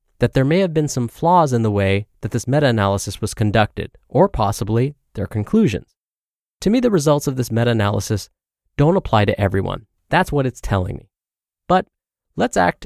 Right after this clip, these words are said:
as the devil's advocate here. Let's assume that the meta-analysis was conducted perfectly. And let's remind ourselves of what the authors concluded, that there was no benefit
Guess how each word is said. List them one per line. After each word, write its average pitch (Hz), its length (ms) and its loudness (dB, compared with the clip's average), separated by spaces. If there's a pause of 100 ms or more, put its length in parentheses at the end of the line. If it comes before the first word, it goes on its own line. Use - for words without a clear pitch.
as 127 140 -2
the 120 80 -2
devil's 101 360 2
advocate 95 480 -2
here. - 260 -10 (340)
Let's 220 220 -4
assume 127 420 -2
that 107 220 0 (260)
the 139 60 -2
meta-analysis 135 800 0
was 120 180 -2
conducted 110 460 -4 (180)
perfectly. - 580 -2 (720)
And 196 100 4
let's 226 160 -2
remind 147 300 2
ourselves 135 360 0
of 131 120 -2
what 107 180 -4
the 131 140 -4
authors 101 340 -2
concluded, 147 580 0 (120)
that 117 140 -4
there 113 100 0
was 101 160 -4
no 143 240 2
benefit 117 500 -2